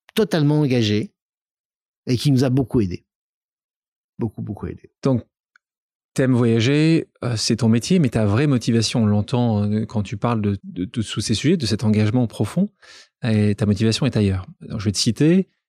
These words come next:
Speaker 2: dégager des profits, oui, évidemment, il faut en faire. Développer les co-, activités économiques, oui, c'est important. Faire découvrir d'autres cultures, là aussi, encore une fois, c'est fondamental. Mais tout cela n'est rien si l'on ne s'occupe pas sérieusement des gens. Alors, comment toi, tu,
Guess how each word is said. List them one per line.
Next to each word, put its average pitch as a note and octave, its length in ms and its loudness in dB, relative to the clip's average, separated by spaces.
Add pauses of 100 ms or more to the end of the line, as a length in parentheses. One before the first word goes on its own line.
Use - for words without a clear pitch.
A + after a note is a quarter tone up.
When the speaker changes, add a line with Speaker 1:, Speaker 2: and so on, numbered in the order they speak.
(140)
Speaker 2:
dégager B2+ 400 2
des B2+ 80 2
profits, G#2+ 400 0
oui, B2+ 240 4
évidemment, G#2+ 480 4
il B2+ 80 2
faut G#2 160 -4
en F#2+ 80 -4
faire. E3 440 0 (640)
Développer A#2 380 2
les A2 100 4
co-, G#2+ 260 -2
activités A2 460 0
économiques, G#2 400 0 (140)
oui, A2+ 320 4
c'est - 180 -4
important. A#2+ 540 -2 (420)
Faire A#2+ 260 -2
découvrir A#2 600 0
d'autres G#2+ 180 0
cultures, A2 400 0
là G#2+ 160 2
aussi, G#2 220 2
encore G#2+ 160 0
une G#2 60 -2
fois, G#2 140 -4
c'est G#2 140 -6
fondamental. G#2+ 720 0 (380)
Mais G#2 160 2
tout - 200 2
cela A2 480 0
n'est G#2+ 280 2
rien A2+ 420 2 (400)
si - 220 -2
l'on G#2+ 100 6
ne G2 100 4
s'occupe A2+ 380 -2
pas F3+ 140 0
sérieusement A2 420 -2
des G#2 140 -4
gens. G2+ 340 0 (760)
Alors, - 120 -20
comment F#3+ 220 4
toi, F#3+ 160 -2
tu, - 160 -6